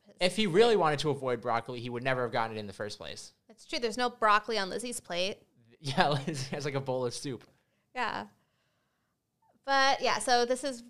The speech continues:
Speaker 1: really, like, I think the midpoint of Lizzie's emotional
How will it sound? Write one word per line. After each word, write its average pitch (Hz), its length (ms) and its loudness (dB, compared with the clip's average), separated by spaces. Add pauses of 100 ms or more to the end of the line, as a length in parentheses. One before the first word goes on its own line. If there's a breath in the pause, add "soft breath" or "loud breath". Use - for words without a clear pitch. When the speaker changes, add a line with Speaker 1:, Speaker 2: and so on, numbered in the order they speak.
Speaker 1:
really, 220 280 -2
like, 208 220 0
I 202 80 0
think 202 220 -8 (140)
the 190 480 0
midpoint 190 640 -6
of 180 280 -4 (360)
Lizzie's - 320 -10
emotional - 800 -8